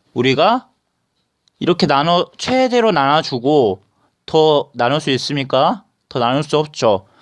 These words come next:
더 나눌 수 없을 때까지 나눠줘 놓고 여기 왼쪽에 있는 수들을 어떻게 해주면 최대 공약수가 나온다 했어요? 왼쪽에 있는 수들을 이렇게 곱해주면 최대 공약수가 나온다 했죠.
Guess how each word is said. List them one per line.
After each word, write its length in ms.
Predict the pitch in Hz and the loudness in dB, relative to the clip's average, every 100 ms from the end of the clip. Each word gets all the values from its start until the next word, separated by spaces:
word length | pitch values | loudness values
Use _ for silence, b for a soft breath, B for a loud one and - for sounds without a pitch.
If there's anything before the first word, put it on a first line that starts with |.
| b b | b b
더 140 | 165 | -2
나눌 300 | 151 131 151 | 0 2 0
수 140 | - 156 | 0 0
없을 220 | 151 175 | 0 -2
때까지 440 | 170 170 165 165 | -4 -2 -2 -2
나눠줘 440 | 135 123 143 139 139 | -2 0 -2 -4 -4
놓고 600 | 131 131 147 147 113 - b b b _ | -4 -4 0 2 0 -2 b b b _
여기 280 | 123 131 147 | -2 0 0
왼쪽에 540 | 131 139 170 180 170 151 | 2 2 0 0 0 2
있는 160 | 143 | 0
수들을 460 | 143 156 170 175 190 | -4 -4 0 2 4
어떻게 560 | 123 131 170 - 165 | 2 0 -4 -2 0
해주면 380 | 165 170 156 147 | 2 -2 -4 -6
최대 220 | 147 160 | -4 -2
공약수가 500 | 151 127 120 127 123 | -2 -2 -6 -4 -2
나온다 300 | 117 117 113 | 0 0 0
했어요? 480 | 110 - 127 180 214 _ b b b b b | -4 0 2 2 0 _ b b b b b
왼쪽에 380 | 135 135 135 127 | 0 0 0 0
있는 160 | 123 | 0
수들을 600 | 127 147 139 139 214 269 - _ _ _ _ _ _ _ - | -2 -2 0 4 4 2 -4 _ _ _ _ _ _ _ -2
이렇게 560 | 117 - - 196 214 | -2 -4 -2 2 2
곱해주면 720 | 202 - 127 139 139 143 180 - | 0 0 2 2 2 2 0 0
최대 340 | 208 202 196 | -2 0 0
공약수가 480 | 190 127 135 139 143 | 0 -2 -2 -2 0
나온다 300 | 143 147 147 | 2 2 0
했죠. 400 | 139 135 104 | -2 -2 -4